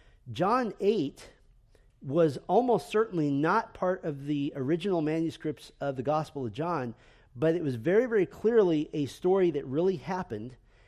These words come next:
and one that the apostles knew about. And so we put it in brackets, kinda like a secondhand story. We're not going to, um, uh, we're not <laughs> going to hang our life verse on this. I know that's, that's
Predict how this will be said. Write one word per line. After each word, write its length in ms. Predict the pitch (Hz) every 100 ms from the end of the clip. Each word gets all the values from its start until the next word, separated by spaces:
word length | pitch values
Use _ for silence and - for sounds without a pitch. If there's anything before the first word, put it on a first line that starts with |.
| -
and 280 | 143 135 131
one 220 | 160 190
that 120 | 175
the 100 | 147
apostles 540 | 135 165 165 - 127 110
knew 200 | 139 156
about. 300 | 110 87 - _ _ _ _ _ _ -
And 200 | 139 131
so 300 | - 147 139
we 220 | 143 139
put 220 | - 208
it 120 | 262 -
in 120 | 143
brackets, 600 | 156 180 175 135 - - -
kinda 260 | 170 208
like 280 | 208 170 151 -
a 280 | 147 131 123
secondhand 760 | - - 175 180 113 160 175 175
story. 340 | - 185 185
We're 160 | 147 170
not 220 | 185 170
going 180 | 170 151
to, 280 | 151 135 - - - -
um, 320 | 127 117 110 - - _ -
uh, 260 | 123 120 113 - _ -
we're 160 | 143 180
not 240 | 214 -
<laughs> 20 |
going 160 | 226 196
to 220 | 180 151 - -
hang 300 | - 196 190
our 160 | 170 139
life 280 | 147 160 123
verse 340 | 123 170 -
on 140 | 123
this. 180 | 117 120
I 80 | 135
know 140 | 147
that's, 260 | 147 135 -
that's 440 | - 131 131 -